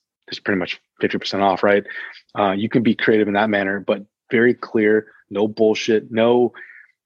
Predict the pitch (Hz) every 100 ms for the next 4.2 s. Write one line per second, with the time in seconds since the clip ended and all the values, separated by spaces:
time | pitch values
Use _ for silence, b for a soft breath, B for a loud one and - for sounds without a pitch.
0 | _ - - 135 127 110 131 127 117 120
1 | 110 113 101 - - 117 113 - 135 113
2 | 113 104 110 101 113 143 175 208 220 214
3 | 120 156 170 104 - - 101 110 117 107
4 | 110 120